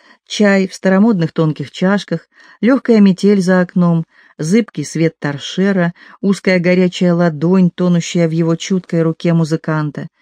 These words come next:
всё томительно и неотвратимо сводило их, сплетало, связывало навек.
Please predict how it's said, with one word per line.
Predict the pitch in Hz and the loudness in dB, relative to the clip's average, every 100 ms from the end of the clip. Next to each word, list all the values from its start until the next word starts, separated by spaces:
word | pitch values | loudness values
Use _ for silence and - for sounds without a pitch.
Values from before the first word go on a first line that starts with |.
| _ _ | _ _
всё | - 165 | -6 -4
томительно | - 147 165 240 220 208 202 | -2 -2 2 0 0 0 0
и | - 180 | 0 0
неотвратимо | 175 170 - 165 - 202 175 | 0 0 -2 -4 -2 -2 -2
сводило | - 156 151 156 170 147 | -2 -6 -4 -2 -2 -2
их, | 135 - | -6 -10
сплетало, | - 170 165 - 160 135 - - - _ | -10 -6 -4 -4 -4 -4 -10 -16 -20 _
связывало | - 151 160 208 196 190 180 | -12 -2 0 0 -2 -2 0
навек. | 170 160 143 135 | 0 -2 -6 -12